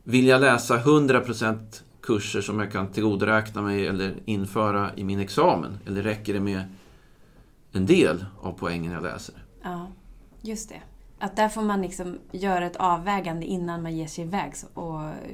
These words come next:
Speaker 2: jag har ju många studenter som vill ha ett litet förhandsbesked också. Kommer jag kunna tillgodoräkna de här kurserna? Det har ni också säkert stött på.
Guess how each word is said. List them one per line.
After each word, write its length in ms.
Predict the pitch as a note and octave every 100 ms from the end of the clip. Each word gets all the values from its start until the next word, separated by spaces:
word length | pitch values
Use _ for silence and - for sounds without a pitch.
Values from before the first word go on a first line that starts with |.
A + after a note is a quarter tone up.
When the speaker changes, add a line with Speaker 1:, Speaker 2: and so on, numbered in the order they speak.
| -
Speaker 2:
jag 220 | - F3 F3+
har 140 | B3+
ju 100 | C4
många 240 | A#3+ G3
studenter 420 | F#3+ F#3 F3 E3+ E3
som 180 | E3+
vill 160 | E3+ E3
ha 200 | D#3+ D#3+
ett 80 | D#3
litet 260 | D#3+ D#3
förhandsbesked 1120 | - F#3+ E3+ D#3+ D#3+ D#3 - D#3+ E4 D4+ - -
också. 220 | - - -
Kommer 280 | - F#3+ F3+
jag 140 | E3
kunna 220 | F3 E3
tillgodoräkna 840 | D#3+ F3+ G3 F3 B3 E4 D#4+ - G#3
de 140 | D#3
här 100 | C#3+ C#3+
kurserna? 460 | D3+ - D3 D3+ - - - - - _ -
Det 320 | F#3 G3 F#3+ F#3
har 120 | F#3
ni 180 | F3 E3+
också 240 | F#3+ G3
säkert 360 | F#3+ - D#3 -
stött 360 | - - D3+ -
på. 200 | -